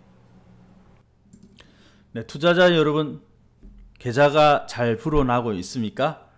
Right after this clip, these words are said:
예, 개인이 상-, 대응하기에 상당히 좀 까다로운 장입니다. 여러분이 가지고 있는 종목, 그리고 투자가 잘 안 되시는 분들, 네, 많이 계시죠? 어,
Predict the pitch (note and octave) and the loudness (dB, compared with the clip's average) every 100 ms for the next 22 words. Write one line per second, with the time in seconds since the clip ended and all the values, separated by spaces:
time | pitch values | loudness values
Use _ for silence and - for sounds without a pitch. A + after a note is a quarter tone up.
0 | _ _ _ - E2 D#2 D#2 D#2 C3+ E3 | _ _ _ -20 -18 -18 -18 -6 -2 0
1 | F3+ E3 C3 A#2+ C3+ D3 D#3+ D3+ - B2+ | -2 -6 -8 -2 0 0 -2 -2 -4 -4
2 | C3+ D3 C3 A#2+ G#2+ C#3+ D#3+ D#3 C#3 A2+ | -4 -4 -4 -8 -4 -2 0 0 -2 -4
3 | B2+ B2+ G#2 G2+ A2 - - _ _ _ | -6 -4 -4 -4 -4 -6 -18 _ _ _
4 | C3+ G3 A3 G3+ F3 F#3+ F#3+ D#3+ C#3+ C#3 | 0 4 4 2 2 0 0 -2 -2 -4
5 | D3+ C#3+ B2 D#3 - - C3+ C#3 - E3+ | -4 -2 0 -2 -8 -12 -6 -6 -6 -2
6 | F3 D#3+ C3 D#3+ E3+ F#2 A#2+ D#3 F3+ F3+ | 2 2 2 2 2 2 0 0 0 -2
7 | D#3+ C#3 B2 A#2 G#2 C#3+ F2+ - _ _ | -6 -6 -6 -6 -2 -2 -4 -10 _ _
8 | _ - E2+ D#2+ D2+ D2+ - G#2 D3 B2+ | _ -18 -16 -16 -18 -20 -12 -6 -6 -4
9 | B2 D#3+ C3+ F2 - _ _ _ _ _ | -6 -4 -4 -6 -10 _ _ _ _ _
10 | _ _ _ E2+ E2+ E2 F2+ | _ _ _ -12 -12 -12 -14